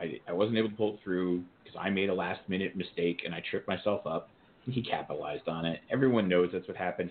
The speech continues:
He knows that's what happened. You know, and, and he, he, he went on to try and act all like he dominated the match, how I wasn't a real, you know, real chest for him, all this other, you know, he had a lot to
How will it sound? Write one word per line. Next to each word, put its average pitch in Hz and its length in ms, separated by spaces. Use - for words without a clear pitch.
He 92 120
knows 90 280
that's 90 200
what 87 80
happened. 85 420
You 120 80
know, 110 520
and, 104 140
and 107 180
he, 127 400
he, 131 280
he 143 120
went 180 180
on 160 240
to 131 60
try 131 260
and 113 80
act 113 300
all 107 280
like 92 200
he - 120
dominated 107 580
the - 80
match, 135 880
how 90 160
I 87 80
wasn't 87 360
a 85 40
real, 85 240
you 117 120
know, 78 100
real 82 120
chest 143 300
for 127 120
him, 113 520
all 95 120
this 92 140
other, 98 100
you 139 80
know, 95 80
he 120 140
had 190 140
a 180 40
lot 170 220
to - 60